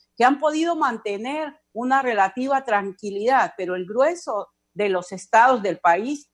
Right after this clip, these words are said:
están convulsionados por el tema de la narcoviolencia. Evidentemente, la estrategia, y lo digo y lo he repetido muchas veces, me parece como muy calmo el secretario de Seguridad decir, "Es un atentado cobarde", es un atentado directo a la institución,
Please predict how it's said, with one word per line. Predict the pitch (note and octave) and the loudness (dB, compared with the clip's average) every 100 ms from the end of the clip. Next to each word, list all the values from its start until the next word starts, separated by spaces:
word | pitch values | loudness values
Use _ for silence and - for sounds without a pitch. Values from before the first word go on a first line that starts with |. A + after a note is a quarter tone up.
| _ | _
están | G3+ C#4 C#4+ | -4 -2 0
convulsionados | E4 C4 A3 A3 G#3 A3 D4 D#4+ D#4 | 0 0 -4 -6 -2 0 2 0 -4
por | G#3 | -6
el | F#3 | -6
tema | F3+ C4 D4 | -2 0 0
de | B3+ | -2
la | F#3+ F3 | -2 -2
narcoviolencia. | E3+ E3 F#3 F3+ F#3 A3 D#4 D#4+ F#3 - _ _ _ | -2 -4 -6 -4 -2 -2 -2 -4 -8 -12 _ _ _
Evidentemente, | A3+ A3+ B3+ F4+ F4+ F4 A3+ G3+ G#3 A3 | 0 2 2 0 0 -4 -2 -4 -2 -2
la | G#3 | 0
estrategia, | F#3 - E3+ F#3 G3+ A#3 A#3 | 0 -2 -2 0 -2 -2 -4
y | G#3 | -2
lo | F3+ | -2
digo | F#3 G#3 A#3 | -2 0 0
y | |
lo | F#3 G3 | 0 -2
he | |
repetido | G#3 A#3 F3+ - G#3 A3 | -2 -4 -8 -8 -4 -4
muchas | G#3+ - F#3 | -4 -10 -10
veces, | F3 F#3 A3+ | -8 -10 -6
me | A3 | 0
parece | G#3 A3 A#3 D#4 | 2 2 2 0
como | B3+ A3+ F#3+ - _ _ | 2 2 0 -2 _ _
muy | A3+ D#4+ D#4+ | 4 4 4
calmo | B3+ C#4 E4+ D#4+ | 4 6 4 0
el | A3+ | -4
secretario | - F#3 F#3 G3 A#3 C4+ C4+ | -10 -12 -10 -2 -2 -2 -8
de | A3+ | -8
Seguridad | F3+ E3 E3+ F3 G3+ | -10 -10 -6 0 0
decir, | B3+ B3 B3+ | 0 -6 -10
"Es | C4 | -8
un | D4 | -6
atentado | C#4+ B3+ G3 A#3 C4 C#4 | -6 -8 -6 -2 -2 -4
cobarde", | F#3+ F3 A#3 D4 C#4 - _ _ | -6 0 0 0 -8 -18 _ _
es | - | -6
un | E4+ | -4
atentado | F4 A#3+ B3+ E4 | -4 0 4 4
directo | D#4 A3 F3+ C4 - F#4 | 2 -2 0 0 0 -4
a | |
la | D4 | -4
institución, | F#3+ - F4 E4 D#4+ A#3 D4 | -6 -14 -14 -12 -10 0 0